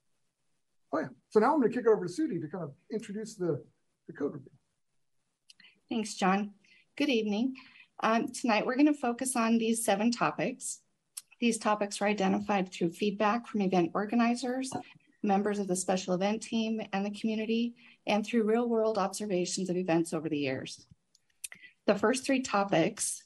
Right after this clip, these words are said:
Speaker 2: event types, event limits, and scheduling and prior-, prioritization of events, are interconnected. So we're gonna go through those topics first before pausing for discussion and questions.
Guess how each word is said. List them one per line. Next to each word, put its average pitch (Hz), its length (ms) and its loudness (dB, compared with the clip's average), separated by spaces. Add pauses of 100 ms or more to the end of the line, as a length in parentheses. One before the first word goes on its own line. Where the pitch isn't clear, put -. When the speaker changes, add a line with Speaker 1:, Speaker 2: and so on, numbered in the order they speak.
(140)
Speaker 2:
event 185 380 4
types, 185 480 0
event 170 300 2
limits, 170 640 2
and 170 140 2
scheduling 180 540 -2
and 175 100 0
prior-, 175 280 -4 (360)
prioritization 175 760 -2
of 185 80 0
events, 180 560 0
are 165 160 2
interconnected. 185 880 -2 (540)
So - 120 -6
we're 214 80 2
gonna 208 160 0
go 208 140 2
through 202 180 -4
those 220 220 0
topics 214 640 -4 (760)
first 190 400 0
before 190 360 0
pausing 185 500 0
for 170 140 -4
discussion 170 560 -2
and 165 100 2
questions. - 760 -6